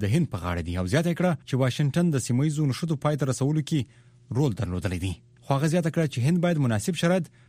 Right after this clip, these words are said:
په ځانګړي توګه د هند تر ولکې لاندې کشمیر کې رامنځته کړي. پاکستان او هند تر اوسه درې ځلې جګړې کړې دي او وروسته له هغې چې په دوه زره نولسم کال کې د دواړو هیوادونو جنګي الوتکو د یو بل خاورې ته ورننوتل، د دوی ترمنځ کړکېچ ډېر سو. د ترکیې دفاع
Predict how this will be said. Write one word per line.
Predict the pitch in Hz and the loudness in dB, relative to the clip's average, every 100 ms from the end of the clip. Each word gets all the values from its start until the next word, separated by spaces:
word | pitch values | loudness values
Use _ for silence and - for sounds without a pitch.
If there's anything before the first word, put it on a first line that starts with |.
| - 104 | -8 -4
په | 92 | -2
ځانګړي | 92 110 196 196 | 0 0 0 0
توګه | 190 160 | 2 2
د | 110 | 2
هند | 170 160 | 0 0
تر | 131 | 0
ولکې | 110 98 160 165 | 0 0 0 2
لاندې | 160 139 | 0 0
کشمیر | 110 - 160 | -2 0 -2
کې | - 101 | 0 -2
رامنځته | 90 - - | -2 -4 -6
کړي. | 104 87 - - - - | -4 -6 -10 -20 -18 -2
پاکستان | 147 113 185 170 | -2 0 2 4
او | 151 | 4
هند | 165 | 2
تر | 160 156 | 2 0
اوسه | 151 | 0
درې | 131 143 135 | 0 2 2
ځلې | 117 92 | 2 2
جګړې | 104 101 - | 2 0 0
کړې | 85 | -2
دي | 92 98 | 0 0
او | |
وروسته | 110 143 - 147 | 0 0 2 2
له | 113 | 2
هغې | 107 151 - | 0 0 2
چې | 160 - - - - - | 0 -2 -12 -20 -20 -4
په | 107 | -2
دوه | 110 104 | 0 2
زره | 113 | 2
نولسم | 110 110 151 151 - | 2 2 0 0 0
کال | 147 135 - | 0 0 0
کې | 160 156 127 | 2 2 0
د | 113 | 0
دواړو | 113 139 110 | 2 2 2
هیوادونو | 110 113 143 139 110 | 0 0 2 0 2
جنګي | 113 117 147 | 2 2 2
الوتکو | 131 170 - 147 - - | 2 0 0 0 -2 0
د | 127 | 2
یو | 143 | 2
بل | 131 | 0
خاورې | 160 170 165 | 2 2 2
ته | 160 | 2
ورننوتل، | 165 175 165 170 143 - 139 | 4 2 2 0 -2 -6 -2
د | 110 | 2
دوی | 123 - | 2 0
ترمنځ | 104 127 110 - - | 2 2 2 0 -6
کړکېچ | 90 - 92 - | -6 -4 -6 -2
ډېر | 101 85 | -2 0
سو. | 107 85 - - _ - 110 | -4 -4 -12 -20 _ -6 0
د | 143 147 | 2 2
ترکیې | 165 - 220 | -2 0 0
دفاع | 180 190 | 2 2